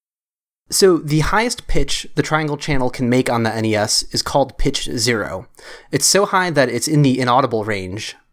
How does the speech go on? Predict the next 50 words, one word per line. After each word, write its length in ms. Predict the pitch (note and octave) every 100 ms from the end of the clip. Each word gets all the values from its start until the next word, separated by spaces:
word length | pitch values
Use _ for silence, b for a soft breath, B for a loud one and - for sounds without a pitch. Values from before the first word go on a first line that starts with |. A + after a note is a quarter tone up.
| _
meaning 540 | C3+ G#3 D#3 A2 G#2+ - _
it 120 | C3+ B2+
should 220 | - C4
be 140 | B3
a 40 | -
hypothetical 640 | G3 F#3+ D#3+ D#3 D3 C#3+
way 200 | A#2 A2+
to 140 | A#2 A#2
handle 420 | B2 A#2 G2+ F#2
rests. 680 | A2 B2+ - - - - - - B B B -
'Cause 140 | D#3+
it, 180 | E3 C3
what 240 | D#3 E3+
difference 300 | F3+ F3+ D3+
does 140 | D3 B2+
it 60 |
make 140 | C3 B2
to 80 | B2
the 100 | A#2
listener 560 | G3 - A#2+ G#2+ A2 A#2+
if 120 | B2
you 120 | A2
program 500 | - - C3+ C3+ A#2+
an 80 | A#2
actual 420 | - C3 - A#2
rest 260 | A2 G#2+ -
in 80 | A#2+
your 120 | A2
music 480 | A2 G#2 G#2+ - - B B B B
where 140 | - C3+
the 60 |
triangle 260 | - C3+ A#2
channel 300 | C3 A#2 -
actually 360 | B2+ C3 - A#2
stops 340 | - B2+ B2+
making 200 | A#2+ G#2+
sounds, 420 | A2 G#2 G#2 G#2+ - _ _
or 140 | D#3+ F3
if 100 | -
it 40 |
just 180 | C3+ -
plays 180 | C#3+ B2
a 40 |
really 160 | B2+ A#2
high 160 | A#2
note 220 | G#2 A#2+
that 140 | A2 G#2+
you 80 | G2+
can't 260 | - G#2
hear? 420 | - C3+ F#2 E2+